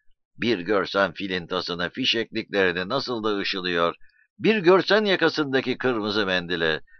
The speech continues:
Bir görsen parmağındaki altın, kırmızı taşlı yüzüğü."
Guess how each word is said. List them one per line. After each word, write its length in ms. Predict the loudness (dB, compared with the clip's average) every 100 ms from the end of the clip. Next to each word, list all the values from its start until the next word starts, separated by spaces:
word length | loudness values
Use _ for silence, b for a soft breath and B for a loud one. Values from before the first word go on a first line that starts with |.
| b -6
Bir 160 | -6
görsen 580 | -2 -2 -2 0 -2 -2
parmağındaki 720 | -2 0 0 0 0 -2 -4 2
altın, 600 | 6 6 4 -4 -4 -4
kırmızı 500 | -4 -4 -4 -6 -2
taşlı 340 | -2 -2 -4
yüzüğü." 600 | -6 -6 -6 -4 -2 -4